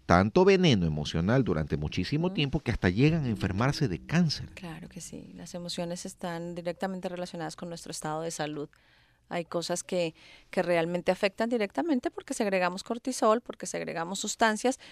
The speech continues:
Speaker 2: que nos hacen sentir muy mal. No es que el cortisol sea malo, el cortisol es benéfico cuando lo necesitamos realmente.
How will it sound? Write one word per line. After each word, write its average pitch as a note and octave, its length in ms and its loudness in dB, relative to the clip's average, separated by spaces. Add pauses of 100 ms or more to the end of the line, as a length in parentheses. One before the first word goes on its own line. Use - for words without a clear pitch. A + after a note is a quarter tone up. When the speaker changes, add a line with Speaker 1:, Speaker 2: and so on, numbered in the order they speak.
(200)
Speaker 2:
que A3+ 100 6
nos G#3+ 220 6
hacen G3+ 260 6
sentir F#3+ 380 2
muy E3+ 200 0
mal. E3 240 2 (360)
No G#3+ 120 8
es G#3+ 100 8
que B3 80 6
el A#3+ 80 4
cortisol A3 500 6
sea G3 240 8
malo, E3+ 320 8
el E3+ 60 2
cortisol F3+ 420 8
es F#3+ 100 6
benéfico G#3+ 560 4
cuando F#3 380 8
lo E3 100 4
necesitamos E3 580 0
realmente. G3 680 6